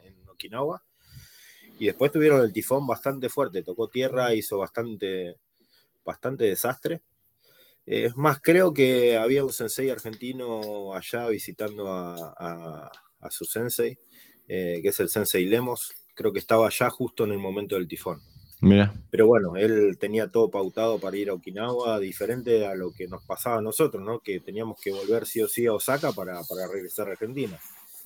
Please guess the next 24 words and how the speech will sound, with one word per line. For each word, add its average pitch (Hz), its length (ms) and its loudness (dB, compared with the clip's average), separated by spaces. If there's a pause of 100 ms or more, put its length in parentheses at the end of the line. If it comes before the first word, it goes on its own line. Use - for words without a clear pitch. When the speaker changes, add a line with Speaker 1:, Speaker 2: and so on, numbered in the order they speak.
(260)
Speaker 1:
Así 95 260 -2
que 101 140 6
si 107 160 -2
no 117 120 2
podíamos 117 380 6
volver, 123 560 6
íbamos 107 320 0
a - 20 -20
perder 104 280 -6
vuelo, 131 560 0
iba 117 160 -4
a 110 40 -10
ser 123 140 -10
todo 127 200 -10
un 113 120 -18
trastorno 107 640 -14
complicado. 92 540 -16 (960)
Speaker 2:
Eh, 113 560 8 (420)
¿queda 175 380 10
Shitoryu 120 680 8
en, 92 300 10
eh, 87 340 6
en 90 120 8
Okinawa? 107 640 6